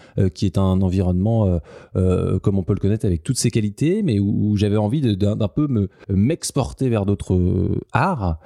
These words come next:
Et en fait, dans cette agence artistique, j'ai trouvé vraiment ce que je recherchais, euh,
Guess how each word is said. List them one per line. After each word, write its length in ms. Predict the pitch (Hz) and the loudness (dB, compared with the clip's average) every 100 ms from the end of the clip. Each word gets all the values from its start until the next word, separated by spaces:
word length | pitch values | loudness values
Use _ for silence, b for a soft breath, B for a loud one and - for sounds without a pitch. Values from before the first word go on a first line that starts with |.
| - | -4
Et 80 | 98 | -2
en 80 | 98 | 0
fait, 300 | 165 - - | -4 -6 -12
dans 280 | 110 131 135 | -2 0 0
cette 200 | 165 143 | 0 0
agence 240 | 135 139 | -2 -2
artistique, 360 | 113 - 165 147 | -4 -2 -2 0
j'ai 100 | 107 | 0
trouvé 260 | - 98 | 0 0
vraiment 240 | 90 113 151 | 2 0 0
ce 80 | |
que 80 | - | -2
je 100 | 101 | -2
recherchais, 460 | 101 - - 82 85 B B B - | 0 -2 0 0 0 B B B 0
euh, 640 | 92 90 90 92 95 | 2 2 0 0 0